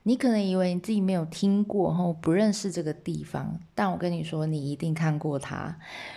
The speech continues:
如果你曾经看过一些日本的观光宣传影片啦，或者是杂志啊、海报啊，上面常常会出现它，但是不是出现它神社的本身的样子，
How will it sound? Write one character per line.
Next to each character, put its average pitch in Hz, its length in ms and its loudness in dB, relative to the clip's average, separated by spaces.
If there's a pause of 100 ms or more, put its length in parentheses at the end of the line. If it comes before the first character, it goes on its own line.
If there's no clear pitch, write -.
如 220 120 0
果 226 80 4
你 190 140 2
曾 170 240 -2
经 185 240 0
看 190 240 -2
过 180 120 -2
一 185 80 0
些 185 120 2
日 190 160 2
本 - 260 -4
的 - 280 -8
观 226 180 2
光 247 200 2
宣 233 180 0
传 185 240 0
影 165 140 -2
片 220 240 0
啦， 190 340 0
或 185 180 0
者 180 80 2
是 170 520 0
杂 160 260 -6
志 175 220 -6
啊、 170 180 -2
海 135 280 -6
报 175 240 -4
啊， - 260 -6
上 220 240 -2
面 190 300 2 (300)
常 185 320 0
常 170 320 -2
会 180 280 -2
出 170 320 -4
现 160 400 -4
它， 143 420 -8 (280)
但 214 140 2
是 240 100 0
不 - 280 -8
是 240 260 -8
出 220 300 -2
现 208 240 2
它 175 360 0
神 156 220 -2
社 165 180 0
的 160 80 -4
本 - 260 -4
身 202 180 -2
的 208 80 2
样 160 260 0
子， - 220 -10